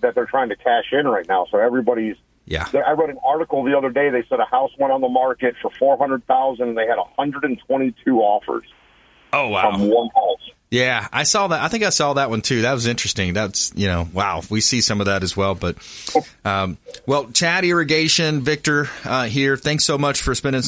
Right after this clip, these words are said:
Speaker 2: uh, some time with us. I know you're busy out there. On Facebook, find, the best place is find 'em on Facebook if you're looking to add some irrigation to your properties.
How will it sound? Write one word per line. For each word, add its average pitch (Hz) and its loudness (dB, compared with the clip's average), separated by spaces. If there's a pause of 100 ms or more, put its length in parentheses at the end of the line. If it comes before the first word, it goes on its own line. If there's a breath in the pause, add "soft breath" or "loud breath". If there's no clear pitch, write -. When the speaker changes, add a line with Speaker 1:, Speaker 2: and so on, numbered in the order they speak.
Speaker 2:
uh, 107 0
some 113 2
time 123 0
with 120 0
us. 117 0
I 123 -2
know 117 0
you're 117 0
busy 117 0
out 113 -2
there. 117 0 (400 loud breath)
On 175 0
Facebook, 156 0
find, 151 -2
the - -4
best 143 0
place 139 0
is 113 0
find 139 0
'em 135 0
on 131 0
Facebook 123 0
if 110 -4
you're 110 0
looking 123 0
to 113 -2
add 113 -2
some 107 -6
irrigation 113 0
to - -2
your 113 0
properties. 110 -4